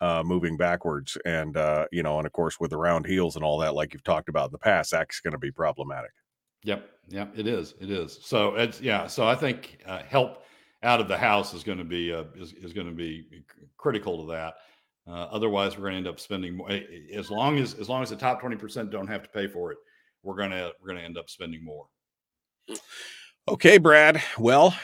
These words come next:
Speaker 1: you have your homework, my friend. You know what you're supposed to do next week. Uh, I'm sure it'll be a long, multiple pages of lists of things, right? I mean, that's what it's gonna be working on. Um,
Speaker 2: <laughs> We'll,
Speaker 1: it'll
Speaker 2: we'll
Speaker 1: be
Speaker 2: ta-, we'll ta-, we'll talk about how we're gonna do this between now and then.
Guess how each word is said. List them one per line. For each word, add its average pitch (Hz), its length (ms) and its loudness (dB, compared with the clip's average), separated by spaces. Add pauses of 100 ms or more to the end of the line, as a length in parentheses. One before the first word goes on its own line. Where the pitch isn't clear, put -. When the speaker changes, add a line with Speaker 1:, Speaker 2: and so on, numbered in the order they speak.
(100)
Speaker 1:
you 104 140 4
have 160 260 4
your 156 140 8
homework, 165 500 6
my 120 160 6
friend. 131 320 4
You 120 120 4
know 120 140 4
what 139 180 2
you're 139 80 -6
supposed 143 300 2
to 139 60 -4
do 139 160 4
next 139 360 2
week. 98 340 0 (300)
Uh, 92 520 2
I'm 95 200 -2
sure 104 320 0
it'll 98 160 -2
be 98 240 -2
a 95 160 2
long, 110 640 0
multiple 120 480 2
pages 98 500 0
of 85 140 -8
lists 101 320 -2
of 87 100 -6
things, 85 400 -2
right? 87 300 2
I 85 60 -2
mean, 85 180 -4
that's 87 240 -4
what - 80 -16
it's - 120 -20
gonna 92 100 -6
be 90 120 -2
working 90 400 -2
on. 76 200 -2 (720)
Um, 80 640 2
Speaker 2:
<laughs> - 60 -20 (960)
We'll, 156 180 6
Speaker 1:
it'll - 20 0
Speaker 2:
we'll 196 160 8
Speaker 1:
be 196 80 2
Speaker 2:
ta-, 190 120 2
we'll 196 200 2
ta-, 175 180 2
we'll 170 120 0
talk 160 280 4
about 110 220 -2
how 123 160 0
we're 110 180 -6
gonna 156 160 0
do 113 240 -2
this 101 240 -6
between 113 440 -6
now 92 240 -6
and 85 100 -16
then. 80 160 -16